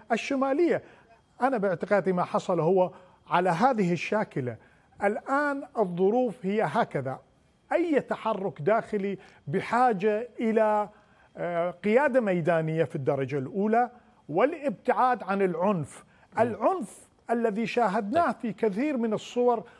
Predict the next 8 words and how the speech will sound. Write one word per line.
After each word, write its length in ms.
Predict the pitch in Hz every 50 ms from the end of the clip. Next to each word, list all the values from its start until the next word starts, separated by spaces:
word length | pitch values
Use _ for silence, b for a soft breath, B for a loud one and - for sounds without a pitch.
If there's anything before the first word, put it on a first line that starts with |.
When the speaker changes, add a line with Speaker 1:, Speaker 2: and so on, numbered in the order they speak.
| B - -
Speaker 1:
هناك 440 | 185 208 208 240 247 240 233 233 -
شكوك 720 | - - - 226 - - - 330 339 330 285 185 - - - b b b b b
حول 520 | - - - 214 247 269 247 240 226 214 202
من 220 | 196 196 202 196
قام 420 | - - - 277 277 269 262 240
بهذا 480 | 202 175 208 185 175 220 233 233 208 226
العنف، 440 | 220 202 175 226 302 277 185 - -
وهناك 580 | 180 147 135 180 190 196 233 240 - - -